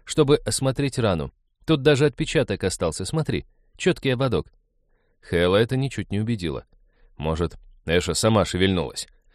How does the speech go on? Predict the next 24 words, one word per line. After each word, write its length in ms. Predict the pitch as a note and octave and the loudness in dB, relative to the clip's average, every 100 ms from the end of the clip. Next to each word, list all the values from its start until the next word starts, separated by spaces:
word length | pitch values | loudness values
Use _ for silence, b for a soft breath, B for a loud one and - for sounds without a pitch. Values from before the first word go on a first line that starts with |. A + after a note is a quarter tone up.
| b b | b b
"Нет, 380 | - A2 A2 A2 | 0 4 4 4
с 80 | - | 2
такой 300 | B2 A#2 C#3 | 0 2 0
травмой 400 | A#2 A2+ B2 C#3+ | 0 0 0 0
она 140 | C3 | 0
должна 360 | A#2 A2+ G2+ A2+ | 2 2 2 0
была 160 | C3 C3 | 0 -2
сразу 340 | - G#2 G2+ | 0 0 0
потерять 380 | G#2 - F2+ F2+ | -4 -2 -2 -2
сознание", 580 | G#2+ F#2 E2+ D2+ D#2+ D#2+ _ | -4 -2 -2 0 -4 -6 _
возразил 480 | C#2 E2 E2+ D#2 D2+ | -6 -2 0 -2 -6
Кай. 280 | - C2+ B1+ _ _ _ _ - - | -6 -8 -8 _ _ _ _ -20 -10
"То 160 | C#2 | -6
есть 280 | C#2+ - - _ _ _ | -6 -6 -12 _ _ _
кто-то 440 | - - F#2 F2+ F2+ | -18 0 2 2 2
нашел 440 | F2+ - F#2+ F#2+ - | 0 0 0 0 -2
Эшу 300 | E2+ - E2 | -4 -4 -4
до 180 | E2 | -2
вас, 360 | D2 C2+ F#2 - _ | -2 -4 -8 -12 _
но 120 | D#2 | -4
ничего 400 | F#2 F2+ - E2 | -2 0 -2 -2
не 100 | F#2 | -2
предприняв, 680 | E2+ F#2 - D#2 C#2+ D#2 - _ | -2 -2 -4 -6 -6 -8 -10 _
смылся?" 540 | - B2 - - - | -2 0 0 -2 -8